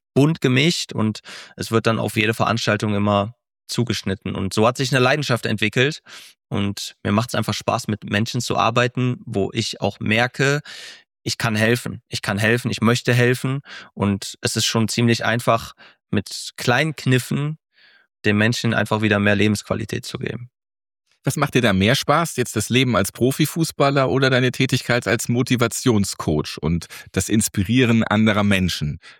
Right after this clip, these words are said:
Speaker 1: Die Frage ist unfair. <laughs> Ich kann sie aber beantworten. Ich glaub, die Frage hängt auch ein bisschen zusammen mit der Lebensphase. So würde ich's, glaub ich, beschreiben. Als ich jung war,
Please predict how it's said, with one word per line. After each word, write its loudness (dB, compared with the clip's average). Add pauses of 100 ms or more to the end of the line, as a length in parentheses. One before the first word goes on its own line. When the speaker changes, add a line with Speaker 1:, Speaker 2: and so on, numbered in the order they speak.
(680)
Speaker 1:
Die -2
Frage 2
ist 0
unfair. 2
<laughs> -2 (640)
Ich -8
kann -2
sie 4
aber 2
beantworten. 2
Ich -6
glaub, 0 (280)
die -2
Frage 2
hängt -2
auch -4
ein -2
bisschen -2 (200)
zusammen -2
mit -4
der 2
Lebensphase. 0
So -2
würde 2
ich's, -4
glaub 2
ich, -6
beschreiben. -2
Als 0
ich -6
jung 2
war, 2